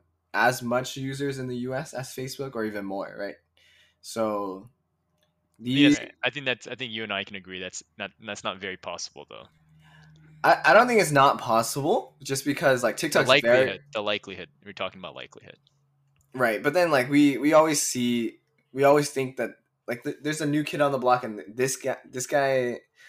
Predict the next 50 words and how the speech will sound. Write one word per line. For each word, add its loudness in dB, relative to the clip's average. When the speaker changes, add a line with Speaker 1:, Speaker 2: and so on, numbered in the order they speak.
Speaker 1:
we -2
don't 6
know 6
for -2
sure 0
if -2
they're 0
gonna 0
take -6
over, 4
but, 2
like, -2
TikTok's 0
in 2
a, 0
has -2
been 0
moving 2
in 2
a 4
way 2
where 0
it's, -6
like, -6
it -8
seems 2
like 6
it -2
has 0
the -2
potential -10
to -14
become -10
the -12
next -6
number -8
one. -16
I, 2
I, 6
I 8
don't 8
know 6
about 2
your 4
opinion, -2
but, 2
like, -2
my 2
opinion, -4
it's, -10